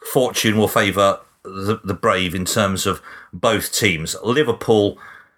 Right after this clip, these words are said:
cannot sit back and defend against City. They can't do what Mourinho did because <laughs> they're rubbish at it, to be honest with you. Um, so they have got to have the bravery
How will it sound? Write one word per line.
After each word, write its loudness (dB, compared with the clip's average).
cannot 0
sit 0
back 0
and -6
defend -2
against -6
City. -6
They 2
can't 0
do -2
what 0
Mourinho 0
did -2
because -2
<laughs> -10
they're -4
rubbish 0
at -4
it, -18
to 0
be -2
honest 0
with -4
you. 0
Um, 0
so 0
they 0
have -2
got 0
to 0
have -2
the 2
bravery -2